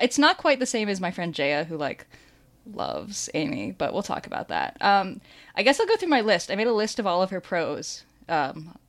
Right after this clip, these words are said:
uh, so a pro for Amy Klobuchar, uh, her arm strength. Uh, her, <laughs> she's got great dom energy. Um,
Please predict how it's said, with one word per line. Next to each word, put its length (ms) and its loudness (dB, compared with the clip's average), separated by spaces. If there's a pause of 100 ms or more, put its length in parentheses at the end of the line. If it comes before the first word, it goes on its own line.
uh, 300 4
so 260 -2
a 100 2
pro 460 4
for 120 -8
Amy 140 -4
Klobuchar, 420 -6
uh, 180 6
her 200 -6
arm 220 6
strength. 520 -4 (680)
Uh, 340 8 (180)
her, 280 2
<laughs> 60 -2
she's 160 -4
got 180 2 (100)
great 300 2
dom 340 8
energy. 580 2 (640)
Um, 520 4